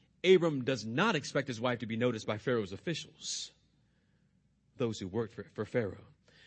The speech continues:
They go and report the beauty of Sarai to Pharaoh. And now Abram has a problem that has escalated on a royal scale. The, the king wants Abram's wife now.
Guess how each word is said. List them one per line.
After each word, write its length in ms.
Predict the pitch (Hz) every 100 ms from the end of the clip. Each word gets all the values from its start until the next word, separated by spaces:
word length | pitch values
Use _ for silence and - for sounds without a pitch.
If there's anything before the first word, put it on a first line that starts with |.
| -
They 240 | 117 240
go 240 | 214 240 220
and 80 |
report 500 | 196 - 220 226 226
the 120 | - 165
beauty 480 | 151 247 294 240
of 100 | 196
Sarai 720 | 151 196 196 208 156 151 196 190 - - - _ _ _ _ _ -
to 80 | 196
Pharaoh. 380 | - 208 143 117
And 140 | 110
now 200 | 135 143 -
Abram 460 | 175 156 101 80 82 - _ _ _ _ _ _
has 200 | - 131
a 60 | 123
problem 680 | - - 180 117 87 78 82 _ _ _ _ _
that 100 | 120
has 140 | 117 120 -
escalated 760 | 302 - - 113 101 82 90 - _ _ _ _ _ _ _ _ _ _ -
on 120 | 123
a 60 | 104
royal 440 | 101 123 113 90
scale. 300 | - - 90 80 - _ _ _ _ _ _ _ - - - - _ _ _ _ _ -
The, 260 | 143 147 131
the 220 | 160 147
king 540 | 147 240 262 220 160
wants 380 | 180 220 214 -
Abram's 380 | 202 185 185 156
wife 280 | 170 170 151
now. 300 | 160 117